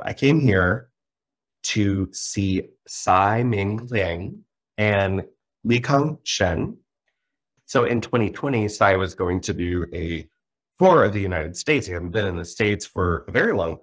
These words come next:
time, if ever. And then, of course, the pandemic really threw a wrench into those plans. But finally,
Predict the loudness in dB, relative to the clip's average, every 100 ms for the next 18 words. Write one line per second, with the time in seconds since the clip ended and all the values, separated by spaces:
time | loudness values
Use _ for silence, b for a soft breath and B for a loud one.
0 | -2 0 -2 -6 -10 _ -4 -2 -4 -10
1 | _ 4 4 2 0 -2 -2 -10 -6 -6
2 | -6 -4 -2 -2 -4 -6 -4 -4 -2 2
3 | 4 4 4 4 2 2 -2 -2 0 2
4 | 2 0 0 2 2 4 4 0 -2